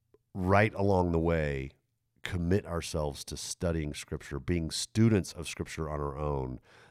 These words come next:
Those things go hand in hand. And so that's one thing I want everybody to hear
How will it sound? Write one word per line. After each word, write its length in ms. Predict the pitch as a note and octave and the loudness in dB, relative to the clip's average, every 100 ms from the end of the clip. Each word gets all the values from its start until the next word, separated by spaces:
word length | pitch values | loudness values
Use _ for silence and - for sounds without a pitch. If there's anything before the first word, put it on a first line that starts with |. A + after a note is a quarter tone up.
| - | 0
Those 320 | F#2 A2+ B2 | 6 8 6
things 360 | - A2 G2+ D#2+ | 0 0 0 -4
go 480 | F2 F#2 F#2 F#2+ | 0 4 6 4
hand 440 | F2 E2+ E2 E2 D2+ | 0 -4 -2 0 -2
in 260 | D#2+ D#2 C#2 | -4 -4 -4
hand. 440 | C#2 C2 A1+ - - | -8 -10 -12 -18 -14
And 120 | D#2 | -8
so 200 | - D#2+ | -4 -2
that's 200 | F2 F#2 | 0 0
one 160 | G2+ G#2 | 2 2
thing 180 | G2 E2+ | 2 0
I 40 | |
want 240 | D2+ D#2 D2+ | 2 2 0
everybody 360 | D2+ D2 C#2+ | -2 -2 -4
to 80 | B1 | -6
hear 520 | - D#2+ D#2 C2+ B1 | -10 -6 -4 -4 -6